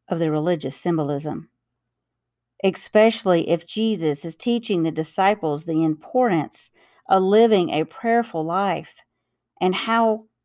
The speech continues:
prayer empowers us to be transformed. Now, the beginning of our transformation begins at baptism, whether we were baptized as infants or later.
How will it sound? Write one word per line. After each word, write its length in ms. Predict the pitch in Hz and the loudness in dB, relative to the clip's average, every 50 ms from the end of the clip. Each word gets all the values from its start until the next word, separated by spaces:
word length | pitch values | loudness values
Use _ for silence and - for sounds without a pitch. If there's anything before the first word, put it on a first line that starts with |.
| _ _ | _ _
prayer 380 | - - 233 226 226 226 226 226 | -6 0 2 2 4 4 4 2
empowers 800 | - 185 175 160 - - - 220 220 247 247 233 196 170 156 165 | 2 0 -4 -4 -6 -10 -8 -6 -4 -2 0 0 0 -2 -2 -6
us 400 | 147 143 147 151 - - - - _ _ _ _ _ _ _ _ _ _ _ | -6 -6 -6 -8 -10 -12 -14 -16 _ _ _ _ _ _ _ _ _ _ _
to 100 | - 165 | -10 -4
be 180 | 170 175 175 | -2 0 -2
transformed. 840 | 160 - - 170 165 156 - - - - - 175 160 147 147 - - _ _ _ _ _ _ _ _ _ _ _ _ _ _ _ _ _ _ _ _ _ _ _ _ _ _ _ _ _ _ _ _ _ _ _ _ _ _ - | -2 -2 -2 -2 -2 -2 -4 -4 -2 0 0 2 0 0 -2 -6 -12 _ _ _ _ _ _ _ _ _ _ _ _ _ _ _ _ _ _ _ _ _ _ _ _ _ _ _ _ _ _ _ _ _ _ _ _ _ _ -12
Now, 100 | - 175 | -8 -2
the 100 | 175 175 | 0 0
beginning 560 | 160 180 180 185 233 240 240 226 196 180 165 | 0 0 0 2 4 6 6 6 6 4 4
of 180 | - 180 214 202 | 4 2 2 4
our 140 | 202 175 160 | 4 2 2
transformation 960 | 156 - - 226 226 226 220 - - 190 180 175 185 202 202 - - 190 165 | 0 -2 0 0 0 0 0 -2 -2 0 0 0 0 0 -2 -2 -2 -2 0
begins 420 | 160 156 156 202 214 226 226 196 | 0 -2 -2 -2 0 0 0 0
at 140 | 185 160 - | -2 -2 -2
baptism, 720 | 180 185 214 226 220 - 190 165 151 165 160 151 151 151 - _ _ _ _ _ _ _ _ _ _ _ _ _ _ _ _ _ | 0 0 0 0 -2 -4 -6 -4 -4 -4 -4 -6 -6 -8 -10 _ _ _ _ _ _ _ _ _ _ _ _ _ _ _ _ _
whether 320 | - 190 196 202 208 208 196 | 4 6 6 8 8 6 4
we 160 | 175 185 180 | 4 4 4
were 120 | 170 180 | 4 2
baptized 760 | 170 185 190 202 214 208 - 214 220 220 233 240 233 220 - | 4 4 4 4 2 0 -4 -4 -2 0 2 0 0 0 -2
as 240 | 170 180 185 180 - - | -2 -4 -4 -4 -8 -8
infants 560 | - 220 220 208 - 185 156 - - - - - | -6 -6 -6 -6 -6 -8 -8 -8 -10 -14 -14 -8
or 140 | - 180 175 | -6 -4 -4
later. 440 | 170 175 180 185 165 160 156 160 160 | -2 -2 -2 -2 -2 -4 -6 -6 -8